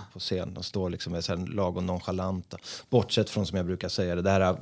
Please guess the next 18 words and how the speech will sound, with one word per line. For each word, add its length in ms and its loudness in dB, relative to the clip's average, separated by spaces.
mina 220 -2
vänner, 240 0
har 40 -2
hört 160 -4
tusen 220 -4
gånger. 380 0
Jag 120 4
gillar 200 6
inte 140 2
så 80 0
här 60 4
level 280 0
forty-two-spelare 1000 -2
som 180 -6
har 120 0
den 120 0
uppe 200 -6
vid, 200 -2